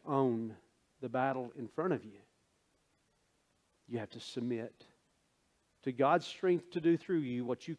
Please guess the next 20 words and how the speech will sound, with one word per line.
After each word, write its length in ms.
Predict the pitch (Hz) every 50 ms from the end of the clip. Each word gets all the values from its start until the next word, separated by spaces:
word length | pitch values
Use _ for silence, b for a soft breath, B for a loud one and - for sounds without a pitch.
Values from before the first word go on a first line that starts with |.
| -
cannot 360 | - 196 185 180 170 165 143
do 120 | 151 156 156
for 180 | 151 - 151
yourself. 600 | 131 117 123 - - - 180 - - - - - - - - - _ _ _ _ _ _ _ _ _ _ _ _ _ _ _ _ _ _ _ _ _ _ _
But 140 | - 143 127
just 220 | 135 160 147 -
like 180 | 165 151 139 120
Isaiah, 680 | 151 147 147 139 131 123 117 143 147 156 147 139 127 120 110
who 120 | 127 123
was 100 | 120 117
standing 440 | - - - 156 151 151 143 131 131
there 160 | 131 123 123
and 100 | 120 120
he 100 | 123 127
heard 300 | 113 - 160 165 165 147
the 80 | 135 135
voice 380 | 123 127 147 160 156 - -
of 80 | - 135
the 80 | 117 117
Lord, 440 | 127 151 196 226 208 143 143 127